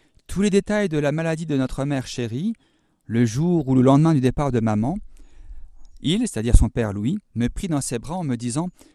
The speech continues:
Viens embrasser une dernière fois ta pauvre petite mère. » Et moi, sans rien dire, j'approchais mes lèvres du front de ma mère chérie. Je ne me souviens pas d'avoir beaucoup pleuré.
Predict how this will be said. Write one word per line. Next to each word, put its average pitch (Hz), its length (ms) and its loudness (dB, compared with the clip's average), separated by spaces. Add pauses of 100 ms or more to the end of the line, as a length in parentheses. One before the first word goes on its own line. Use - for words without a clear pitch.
(140)
Viens 135 220 6
embrasser 143 420 0
une 160 80 -6
dernière 131 320 -4
fois 165 180 -8
ta 117 160 -8
pauvre 139 360 -4
petite 123 340 -6
mère. » 117 320 -6 (300)
Et 117 120 0
moi, 151 300 2 (720)
sans - 220 0
rien 147 200 8
dire, 170 260 2
j'approchais 147 460 0
mes 143 140 -2
lèvres 170 360 -2
du 123 160 -8
front 190 200 -4
de 151 80 -4
ma 127 160 -2
mère 151 180 -4
chérie. 165 400 -6 (800)
Je 113 120 2
ne 135 120 8
me 143 100 6
souviens 131 320 2
pas 175 160 2
d'avoir 113 260 2
beaucoup 117 240 -6
pleuré. 190 360 -2